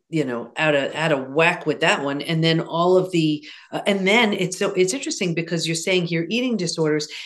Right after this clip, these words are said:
And I know on the post-betrayal syndrome quiz, we've had it probably close to ninety thousand people take it at this point. And, um,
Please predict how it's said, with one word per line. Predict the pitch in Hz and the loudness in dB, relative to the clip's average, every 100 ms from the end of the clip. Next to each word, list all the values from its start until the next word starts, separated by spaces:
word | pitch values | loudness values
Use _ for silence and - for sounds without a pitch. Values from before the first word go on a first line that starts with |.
| - | -6
And | 196 | 0
I | 202 | 2
know | 233 247 | 4 4
on | 196 | 2
the | 185 | 0
post-betrayal | 185 214 214 - 185 175 | 0 0 -2 -4 -2 -2
syndrome | - 196 180 175 175 | -2 -4 -2 -2 -2
quiz, | 202 233 220 | 0 0 0
we've | 226 | 0
had | 202 151 | 0 -2
it | - | -4
probably | 143 156 151 | -6 -4 -4
close | 147 147 | -6 -8
to | 160 | -6
ninety | 156 160 160 165 | -4 -2 -2 -2
thousand | 160 156 151 | 0 -2 -2
people | 165 156 147 | -6 -6 -6
take | 180 170 | -4 -2
it | 151 | -2
at | 135 | -2
this | 127 | -8
point. | - 156 - - - - - - | -6 -8 -8 -12 -14 -14 -16 -2
And, | 202 196 185 170 | 2 2 2 -2
um, | 180 175 170 175 | 0 2 2 0